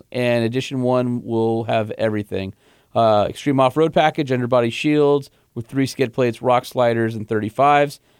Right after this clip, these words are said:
Uh, and the motors, uh, there's three of 'em. A twenty-four module battery pack, air suspension,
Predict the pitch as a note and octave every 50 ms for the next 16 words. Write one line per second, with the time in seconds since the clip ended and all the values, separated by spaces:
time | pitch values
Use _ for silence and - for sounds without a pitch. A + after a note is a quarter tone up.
0 | _ _ _ _ _ _ - A#2 A2 A2 G#2+ G#2+ G#2+ E2 G#2+ A2+ A2+ A2+ A2+ A#2
1 | A2 A2+ A2 A#2 B2+ C3+ C3+ C3+ C3 C3 C3 B2+ B2 - - - - - A#2+ A#2+
2 | A#2 A2+ A2 - - D3 E3 F#3 F#3+ F3+ F#3+ F#3 F#3+ G#3 G3+ _ _ _ _ _
3 | - G#2+ - - D#3+ D3+ D3 D#3 C#3 C3+ C3+ C3+ C3+ C#3+ C3 A#2+ B2+ C#3 D3+ E3
4 | E3+ E3+ E3 - F3 D#3 D#3+ - - - A3+ C4 B3+ - A3+ F3+ - G3 F3+ F3
5 | E3+ - F3+ F3 E3+ E3+